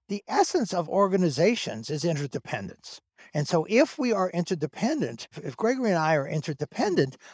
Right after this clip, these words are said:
I need to learn from him. I need to get you to do stuff that's gonna be useful to me, and therefore blurring the friendship with these more strategic interactions, which are necessary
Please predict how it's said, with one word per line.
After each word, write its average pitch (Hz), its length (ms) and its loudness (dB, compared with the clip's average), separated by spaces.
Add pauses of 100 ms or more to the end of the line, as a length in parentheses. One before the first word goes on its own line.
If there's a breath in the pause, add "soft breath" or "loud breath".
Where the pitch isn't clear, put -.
(120)
I 202 220 2
need 247 560 2 (400)
to 170 140 6
learn 233 400 6
from 233 200 0
him. 196 500 4
I 139 140 -2
need 170 260 0
to 180 80 0
get 160 300 -2
you 156 60 -4
to 139 100 -4
do 180 220 -2
stuff 185 520 -2 (460)
that's 151 260 2
gonna 151 240 2
be 143 80 -4
useful 175 500 -4
to - 140 -4
me, 160 420 0
and 151 260 -2
therefore 190 400 2
blurring 185 640 6
the 151 100 4
friendship 190 640 0
with 156 140 2
these 151 240 -2
more 156 220 2
strategic 175 640 -6
interactions, 147 640 -4
which 135 160 -8
are 139 80 -2
necessary 139 800 -2